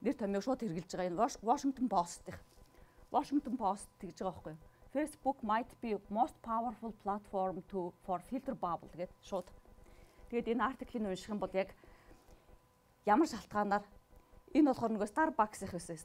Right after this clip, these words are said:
Starbucks гэдэг компани нөгөө Melania Trump, э, юуны, Тр-, Trump-ийн бизнесийг эсэргүүцээд immigration-тэй холбоотойгоор аюух юу хөдөлгөөн өрнүүлсэн шүү дээ. Тэрнтэй холбоотойгоор Starbucks-ын талд хэн бэ нү?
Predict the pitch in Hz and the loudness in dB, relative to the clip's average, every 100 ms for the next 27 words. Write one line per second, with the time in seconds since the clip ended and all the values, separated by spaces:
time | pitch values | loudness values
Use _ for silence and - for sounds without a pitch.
0 | - - 269 294 254 220 202 202 196 190 | -18 -4 -2 0 0 -2 -6 -8 -8 -6
1 | 208 196 185 190 190 277 262 254 196 202 | -4 -4 -2 -4 0 0 0 -2 -4 -4
2 | - - 180 175 190 208 185 185 - 170 | -12 -6 -4 -2 -4 -4 -2 -4 -6 -14
3 | - 180 214 262 254 269 262 254 254 220 | -12 -8 -4 -2 2 2 2 0 -2 -2
4 | 196 208 214 262 233 220 - - - - | -4 -2 -2 0 0 -2 -4 -20 -20 -20
5 | - - _ - 214 254 294 277 269 214 | -20 -20 _ 0 2 4 2 2 2 0
6 | 196 214 214 202 202 190 254 160 - 156 | 0 -2 0 0 2 2 0 -6 -10 -8
7 | 165 - - - 202 - 320 262 294 285 | -8 -10 -18 -8 -6 0 2 4 2 0
8 | 208 - 247 247 - - 285 330 311 233 | -8 -4 -4 -4 -6 0 2 4 2 0
9 | - 240 240 208 214 - - - - - | -2 -2 0 0 0 -6 -20 -20 -6 2
10 | 330 330 262 262 254 214 - 269 202 196 | 4 4 0 -2 -2 -2 4 6 6 2